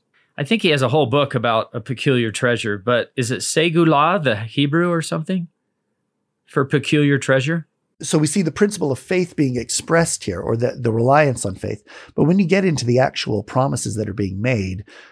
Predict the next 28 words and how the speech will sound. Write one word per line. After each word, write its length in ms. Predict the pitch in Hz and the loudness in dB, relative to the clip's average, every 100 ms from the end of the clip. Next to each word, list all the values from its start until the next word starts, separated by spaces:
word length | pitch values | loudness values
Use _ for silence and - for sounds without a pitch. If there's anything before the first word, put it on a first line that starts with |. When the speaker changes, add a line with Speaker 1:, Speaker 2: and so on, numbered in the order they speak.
| _ - | _ 0
Speaker 2:
they're 240 | 123 117 | 2 2
contingent. 540 | 104 117 165 139 98 - | 0 0 0 0 -2 -2
"You 140 | 123 117 | 2 4
know 280 | 123 156 | 4 6
what 120 | 175 151 | 6 4
I've 220 | 127 117 | 2 2
done. 420 | 135 113 104 113 | 2 2 0 -4
Therefore, 840 | - 117 131 147 156 - 95 73 - _ _ | -6 -2 4 4 4 0 -10 -10 -14 _ _
if 180 | 143 117 | 0 2
you 360 | 120 135 180 214 | 0 0 2 0
accept 460 | 208 - 151 - 123 127 - | -2 0 0 0 -2 -4 -8
my 140 | 113 | -8
covenant, 420 | 110 120 - 104 | -4 -4 -4 -6
if 140 | 104 - | -6 -4
you 100 | 107 | -6
keep 380 | - - 226 147 | -4 -2 -2 -2
my 120 | 123 | -6
covenant, 460 | - 107 92 90 - - - - | -4 -4 -4 -12 -16 -20 -20 -14
then 220 | - 123 160 | 0 2 4
I'm 120 | 180 | 4
gonna 140 | 156 | 2
make 340 | 120 127 131 107 | 4 4 2 0
you 120 | 101 | -2
a 20 | |
peculiar 480 | 98 95 120 101 90 | -2 -2 0 0 -2
treasure." 480 | - 104 95 - - _ - - - | -4 -4 -4 -8 -16 _ -20 -16 0
This 240 | 117 - | 2 2
segula, 540 | - 120 110 98 85 | 2 2 2 -2 -6